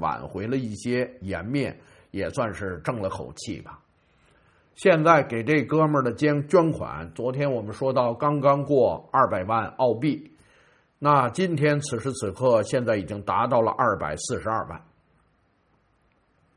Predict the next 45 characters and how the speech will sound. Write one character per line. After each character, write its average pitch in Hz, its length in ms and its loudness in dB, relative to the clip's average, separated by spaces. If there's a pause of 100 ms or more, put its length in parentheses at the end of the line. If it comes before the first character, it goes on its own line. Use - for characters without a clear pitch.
(240)
二 160 280 10
百 107 200 -2
四 151 240 0
十 123 100 -2
二 143 220 6
万 113 240 0
三 143 280 0
千 135 260 -2
四 127 200 -6
百 82 200 -4
六 110 240 -2
十 98 100 -8
一 139 260 -6 (520)
澳 131 200 4
币 156 320 -6 (220)
啊， - 360 -14
是 82 600 -12
这 - 80 -4
么 78 140 -14
一 69 80 -14
个 73 140 -12
情 67 220 -18
况 - 260 -12
啊。 - 100 -20 (540)
咱 127 120 -2
们 143 80 0
留 120 220 -2
着 170 100 4
这 123 180 0
个 80 100 -8
啊， 101 280 -2
看 107 220 -4
看 110 120 -6
一 117 60 -6
会 95 140 -6
儿 90 40 -6
能 98 160 -6
不 123 60 -4
能 110 180 -8
过 113 160 2
二 101 200 2
百 95 160 -2
五 87 180 -8
十 - 100 -12
万。 90 140 -10